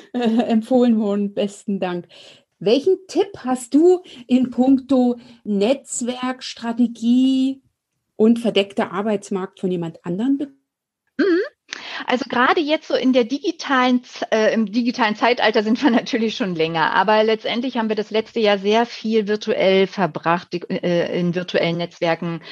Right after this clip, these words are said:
Speaker 2: Ähm, und da habe ich wirklich sehr viele tolle Tipps von Netzwerkformaten bekommen. Gerade, äh, letzte Woche war für mich so eine riesen Lernkurve wieder zu diesem Thema. Ich habe Lunch and Learn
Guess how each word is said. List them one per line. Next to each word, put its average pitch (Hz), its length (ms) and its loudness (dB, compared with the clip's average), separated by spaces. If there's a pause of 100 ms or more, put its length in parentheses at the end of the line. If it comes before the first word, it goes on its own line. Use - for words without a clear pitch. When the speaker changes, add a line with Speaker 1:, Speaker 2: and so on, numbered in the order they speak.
(360)
Speaker 2:
Ähm, 165 480 0
und 180 220 0
da 285 220 4
habe 285 180 0
ich - 140 -8
wirklich 262 360 -4
sehr 262 600 2
viele 247 600 2
tolle 269 400 2
Tipps - 320 -4
von 220 280 -2
Netzwerkformaten 220 1000 -2
bekommen. 254 380 0
Gerade, 220 360 0
äh, 208 180 0
letzte 220 440 -2
Woche 214 220 0
war 208 100 2
für 220 120 -4
mich 214 200 0
so - 100 -6
eine 208 360 0
riesen 262 360 -2
Lernkurve 240 680 0
wieder 226 240 0
zu 214 100 -10
diesem 214 300 -4
Thema. 226 320 -2
Ich 214 100 -6
habe 208 160 -4
Lunch 208 300 -2
and 208 160 -4
Learn 226 540 2